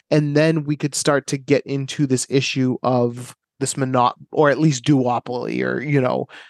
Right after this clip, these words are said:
uh, whatever, right? This, this antitrust thing where three companies own all of the, all of the gaming rights, you know? Like,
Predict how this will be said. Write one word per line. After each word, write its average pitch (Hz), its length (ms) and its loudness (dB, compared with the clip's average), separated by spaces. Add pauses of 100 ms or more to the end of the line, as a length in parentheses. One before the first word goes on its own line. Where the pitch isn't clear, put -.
(220)
uh, 101 600 2
whatever, 135 640 0
right? 131 260 2
This, 131 260 0
this - 340 -6
antitrust 135 680 0
thing 127 260 0
where 127 300 2 (520)
three 160 240 4
companies 139 800 0
own 135 420 2 (400)
all 139 300 4
of 123 180 -4
the, 120 380 0 (500)
all 147 220 2
of 127 80 -4
the 135 80 -2
gaming 127 380 -4
rights, - 440 -12 (120)
you 147 160 4
know? 139 340 2 (640)
Like, 135 460 0